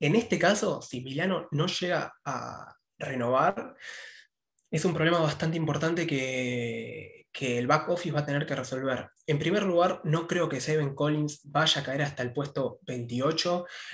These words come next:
Si uno empieza a ver mock ta-, mock tras mock y empieza a leer a los analistas, empieza a ganar ruedo, empieza a ganar lugar y empieza a pelear con Micah Parsons, eh, el puesto como mejor linebacker de la clase.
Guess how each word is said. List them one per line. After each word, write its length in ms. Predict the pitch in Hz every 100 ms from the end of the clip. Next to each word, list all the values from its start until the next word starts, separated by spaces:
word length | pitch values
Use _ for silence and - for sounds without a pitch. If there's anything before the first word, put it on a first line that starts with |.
| -
Si 220 | - 139
uno 160 | 143 160
empieza 280 | 156 151 143
a 20 |
ver 340 | 143 143 127 -
mock 380 | 143 160 160
ta-, 300 | - 123 - _ -
mock 380 | 147 147 165 -
tras 300 | 143 101 - -
mock 400 | 160 185 185 135
y 40 |
empieza 300 | 127 151 151
a 40 | 139
leer 160 | 147
a 40 | 151
los 180 | 143
analistas, 720 | 131 127 135 165 175 180 190 - - -
empieza 540 | - 127 127 196 214 185
a 40 |
ganar 280 | 147 151 156
ruedo, 460 | 156 180 180 - -
empieza 300 | 131 196 180
a 60 |
ganar 180 | 156 175
lugar 420 | 151 143 170 - -
y 100 | 151
empieza 300 | 131 214 214
a 60 | -
pelear 400 | 143 165 180 -
con 180 | 131 147
Micah 300 | 202 156 165
Parsons, 640 | 190 - 185 185 - - -
eh, 240 | 143 123 139
el 140 | 127
puesto 320 | 180 196 175
como 220 | 143 127
mejor 880 | 123 123 - 160 160 147 135 117 120 - - - -
linebacker 560 | 156 156 160 165 165 139
de 120 | 127
la 140 | 120
clase. 480 | 156 180 - 113 -